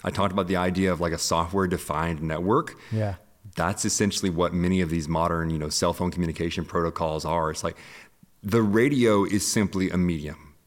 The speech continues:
Speaker 1: The frequent, you know, the nine hundred megahertz or a gigahertz or whatever that your phone's talking on,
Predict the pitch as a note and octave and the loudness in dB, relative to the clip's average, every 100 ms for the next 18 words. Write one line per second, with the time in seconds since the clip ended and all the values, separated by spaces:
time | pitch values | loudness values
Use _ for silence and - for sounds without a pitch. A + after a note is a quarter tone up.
0 | - F#2 F#2+ - A#2+ A#2 F#2 G2 F2 D#2+ | -12 0 0 2 2 2 0 0 0 0
1 | G2 E2+ F#2 G2+ G2+ G2+ F#2+ F#2+ F2+ F2 | -2 0 0 2 2 2 2 2 2 0
2 | F#2 - F2 F2 E2+ F#2+ F2+ F2 F2 F2+ | 0 0 0 0 2 2 2 0 0 0
3 | F2+ F2 E2+ F2 - G2 F#2 - E2+ F2+ | 2 0 -2 -2 0 2 0 0 -2 0
4 | E2 D#2+ | -2 -2